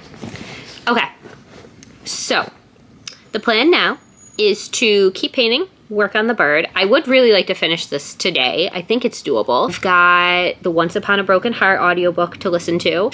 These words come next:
We did go on our coffee shop date this morning, but we invited some friends. And, well, we told them to bring books because we would be reading.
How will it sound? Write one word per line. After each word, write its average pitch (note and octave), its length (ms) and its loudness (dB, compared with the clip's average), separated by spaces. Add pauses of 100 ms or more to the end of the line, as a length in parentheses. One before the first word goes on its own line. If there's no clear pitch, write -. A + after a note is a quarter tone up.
(180)
We A3+ 120 4
did G#3+ 220 2
go G#3+ 280 6
on G3 140 2
our F3 100 4
coffee B3 300 2
shop A#3 300 0
date B3 240 2
this - 260 -4
morning, A#3+ 580 2 (160)
but F#3+ 520 0
we G3 240 2
invited F#3 400 -2
some E3 160 -2
friends. D#3 600 -2 (360)
And, G3 240 0
well, F#3+ 200 4
we F3+ 100 4
told C#4 380 2
them G#3 260 2
to G#3+ 120 -2
bring F#3 280 2
books E3+ 480 2
because F3 460 -4
we D#3+ 120 2
would D#3 120 0
be D#3 160 0
reading. C#3+ 640 0